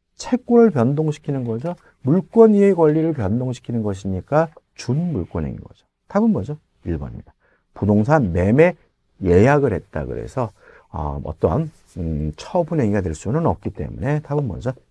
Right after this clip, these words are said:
일 번이 되는 거죠. 십삼 번입니다. 법률 행위의 분류와 그에 해당하는 예가 올바르게 연결된 것은,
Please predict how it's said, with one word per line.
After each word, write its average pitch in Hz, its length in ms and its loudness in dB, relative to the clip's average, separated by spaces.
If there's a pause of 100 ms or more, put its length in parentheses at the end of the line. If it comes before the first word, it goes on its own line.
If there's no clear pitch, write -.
(140)
일 73 220 -6
번이 - 220 -8
되는 76 220 -8
거죠. - 240 -20 (1300)
십삼 - 340 4
번입니다. 80 340 -2 (580)
법률 202 480 6
행위의 214 240 8
분류와 156 560 6
그에 160 300 2
해당하는 156 320 4
예가 123 200 4
올바르게 160 680 6
연결된 117 600 2
것은, 82 500 -6